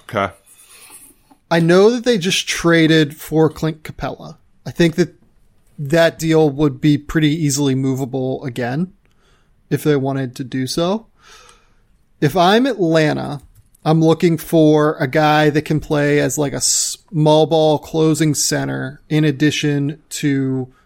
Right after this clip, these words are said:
Speaker 2: providing a real defensive impact for a team that has had very little defensive success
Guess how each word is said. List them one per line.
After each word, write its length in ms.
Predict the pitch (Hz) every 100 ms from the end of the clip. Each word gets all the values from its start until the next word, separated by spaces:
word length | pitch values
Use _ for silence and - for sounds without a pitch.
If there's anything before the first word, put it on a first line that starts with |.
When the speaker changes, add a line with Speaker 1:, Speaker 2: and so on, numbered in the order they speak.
| _
Speaker 2:
providing 720 | - 170 139 147 147 143 139
a 60 | 139
real 500 | 123 143 143 143 120
defensive 600 | 139 - - 147 147 139 123
impact 520 | 139 135 139 131 131
for 160 | - 151
a 40 | 139
team 520 | - 143 135 135 123
that 280 | 143 139 -
has 500 | 143 135 135 127 - - -
had 300 | 156 147 131
very 360 | 156 165 190
little 720 | 175 147 143 139 139 135 127 _ _ _ _ _ _ _ _ _ -
defensive 520 | 156 165 139 143 127
success 840 | - - - 135 123 - - -